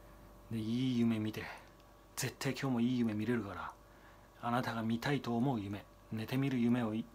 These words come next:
見て、明日を楽しみに、ワクワクして寝てください。逆に寝れなくなるかもしれないけど、それはそれで大丈夫。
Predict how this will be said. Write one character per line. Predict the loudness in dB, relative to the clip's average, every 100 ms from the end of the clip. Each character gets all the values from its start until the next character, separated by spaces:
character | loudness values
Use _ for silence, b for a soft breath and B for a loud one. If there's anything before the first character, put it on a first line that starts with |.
| 0
見 | 0
て、 | 0 -4 B B B B B B B B -20 -20 -10
明 | -4
日 | -2 -2 -2
を | -8 -6
楽 | -2 0
し | 0 -2
み | -4
に、 | -8 -16 -20 -20 -20 -20 -20 -20 -6
ワ | -2 -2
ク | 0
ワ | 0
ク | -2 -8 -6
し | -6
て | -6 -8
寝 | -6 -6
て | -8
く | -8
だ | -8
さ | -8 -10
い。 | -14 -10 -6
逆 | -4 -4
に | 0
寝 | 2 4
れ | 4
な | 4
く | 4
な | 2
る |
か | 0
も | -8
し | -10
れ | -12
な | -14
い |
け | -14
ど、 | -16 -16 B B B B B
そ | -6
れ | -4
は | -2
そ | -2 -4
れ |
で | -4 -4
大 | -6
丈 |
夫。 | -8